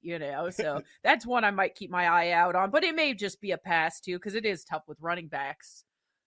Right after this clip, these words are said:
Speaker 1: I mean, that was the story
Speaker 2: Yeah.
Speaker 1: last offseason. Nobody wanted any of these guys.
Speaker 2: <laughs>
Speaker 1: Saquon could be on a different team, it sounds like. So, uh, once again, we'll
Speaker 2: <laughs>
Speaker 1: see how much love the running backs get.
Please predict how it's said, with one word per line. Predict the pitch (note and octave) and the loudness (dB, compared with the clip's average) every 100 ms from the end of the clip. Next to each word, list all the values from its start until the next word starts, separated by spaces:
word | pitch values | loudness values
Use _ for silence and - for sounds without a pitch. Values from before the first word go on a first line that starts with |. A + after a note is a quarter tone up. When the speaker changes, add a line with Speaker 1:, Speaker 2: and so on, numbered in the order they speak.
| _ | _
Speaker 1:
I | D#3 | -6
mean, | D3 D3+ | -6 -2
that | D3+ E3+ | 0 0
was | F3 | 0
the | - | -6
story | B2 B2 G2+ | 4 6 6
Speaker 2:
Yeah. | D3+ | 2
Speaker 1:
last | E3 F#3+ - | 4 4 2
offseason. | D3 C#3+ - F3 F3 | -4 -4 -8 -8 -4
Nobody | F3+ F#3 F#3+ | -2 -2 -4
wanted | F3+ F#3+ G3 G3 | -4 -2 0 2
any | A#3 D4+ | 2 2
of | A3 | -2
these | F3+ F3 | -2 -6
guys. | - F3 C3+ | 2 2 2
Speaker 2:
<laughs> | - | -4
Speaker 1:
Saquon | F#3 G#3+ D#3+ B3+ B3+ C4 B3+ - - - _ _ - | -6 -6 -6 0 2 2 0 -8 -20 -20 _ _ -8
could | C4+ | -6
be | A3 C4+ | 0 4
on | C4 C4 | 6 6
a | C4 | 4
different | B3+ C#4 C4 C4 B3 | 2 0 0 -2 -4
team, | - C4+ C4+ C4+ | -4 -4 -2 -2
it | C4 B3 | -4 -4
sounds | C#4 C4 B3+ A#3+ | 2 4 4 0
like. | C4+ B3+ B3 A#3 | 4 6 4 0
So, | - | 0
uh, | F#3 F3+ F3 E3+ E3 D#3 - _ _ - | 4 4 4 6 4 4 -2 _ _ -4
once | G3+ G#3 | -4 -4
again, | G#3 A3 G3 | -2 0 2
we'll | F3+ | 0
Speaker 2:
<laughs> | |
Speaker 1:
see | - G#3+ G3+ | -4 -6 -4
how | F#3 F#3+ | 0 0
much | F#3+ G3 | 0 0
love | G3+ F#3 | 0 0
the | F3+ | -2
running | F#3 F#3 E3+ D#3+ | -2 -2 -4 -6
backs | D#3 D3 D#3+ - - | -4 -4 -6 -12 -12
get. | D3+ C#3+ - | -10 -8 -10